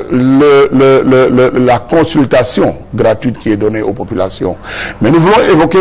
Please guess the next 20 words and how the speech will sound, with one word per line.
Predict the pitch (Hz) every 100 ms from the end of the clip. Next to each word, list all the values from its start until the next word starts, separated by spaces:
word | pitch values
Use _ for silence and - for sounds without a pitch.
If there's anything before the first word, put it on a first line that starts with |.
| 151
également | 160 156 180
le | 180 160
reboisement | 185 180 160 160 123 160 147 185
qui | - 160
est | 165
prévu | - 143 110 123 196 - - -
et | 143 147
qui, | 190 196
depuis | 147 156 -
chaque | - 170 160 -
année, | 147 143
depuis | 135 139
la | 135 117
création | 131 131 127 - 139 135 131 - -
de | 104
cette | 101 110 139
aumônerie | 135 135 139
militaire, | 135 120 117 120 131 151 - - - -
eh | 131
bien, | 135 151 156